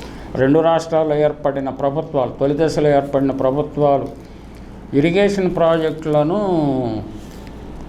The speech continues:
ఆదాయ మార్గాలుగా ఎంచుకోవటం వల్ల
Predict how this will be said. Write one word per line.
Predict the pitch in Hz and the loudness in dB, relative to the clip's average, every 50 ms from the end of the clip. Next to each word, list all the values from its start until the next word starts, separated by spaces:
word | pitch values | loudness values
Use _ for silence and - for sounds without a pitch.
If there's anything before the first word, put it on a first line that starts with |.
| - - | -8 0
ఆదాయ | - 139 147 151 175 180 185 185 | 2 2 4 4 4 2 2 2
మార్గాలుగా | 180 175 160 160 156 147 135 147 147 147 143 143 139 | 2 2 2 2 2 2 2 2 2 2 2 2 0
ఎంచుకోవటం | 135 135 139 143 139 143 135 165 156 151 147 151 143 139 | 0 0 0 -2 -2 0 0 2 2 2 2 0 -2 0
వల్ల | 139 139 135 143 165 190 220 240 196 151 | 2 0 2 2 0 0 0 0 -2 -4